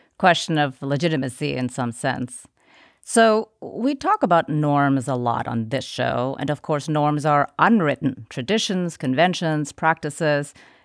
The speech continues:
And you write that laws are the scaffolding of society and norms are what fill it in and make it livable.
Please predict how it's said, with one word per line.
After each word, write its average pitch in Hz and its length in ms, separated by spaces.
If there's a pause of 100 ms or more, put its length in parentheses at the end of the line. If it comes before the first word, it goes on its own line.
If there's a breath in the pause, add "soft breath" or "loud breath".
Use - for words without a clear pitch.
(100)
And 135 140
you 139 80
write 151 480
that 143 300
laws 180 800
are 147 100
the 131 120
scaffolding 196 640
of 240 80
society 233 540
and 147 180
norms 143 420
are 139 120
what 127 200
fill 139 220
it 135 80
in 151 240
and 127 160
make 120 180
it 127 80
livable. 180 580